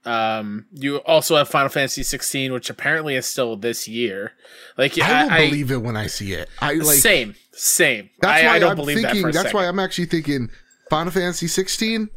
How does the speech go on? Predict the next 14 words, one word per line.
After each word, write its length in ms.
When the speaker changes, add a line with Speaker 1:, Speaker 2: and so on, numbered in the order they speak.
Speaker 2:
that's 300
the 120
fall, 440
and 160
it's 100
kinda 220
like 160
a 40
sandwich. 800
You 100
know? 360
Speaker 1:
Mm, 680
I 100
gotcha. 440